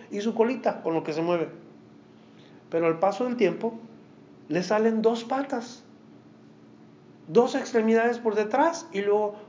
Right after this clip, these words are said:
dos extremidades por delante. Y la cola, shh, comienza a desaparecer hasta que llega a ser una rana.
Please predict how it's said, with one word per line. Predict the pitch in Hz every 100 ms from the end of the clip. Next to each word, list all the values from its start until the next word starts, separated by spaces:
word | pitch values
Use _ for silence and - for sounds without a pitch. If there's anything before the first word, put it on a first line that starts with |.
| - -
dos | 135 202 240 247 - - - -
extremidades | 120 - 165 160 175 190 190 - - - - -
por | 160 143
delante. | 143 143 - 113 - - - - - - - - - -
Y | 233
la | 220 226
cola, | - 320 254 226 269 - - -
shh, | - - - - - - - - - -
comienza | 180 208 226 220 208 -
a | 175
desaparecer | 160 160 143 139 131 - 127 - - - - - - - - - - - - -
hasta | 143 151 156
que | 147 135
llega | 147 160
a |
ser | 156 135
una | 139 135 131 - -
rana. | - 123 123 - -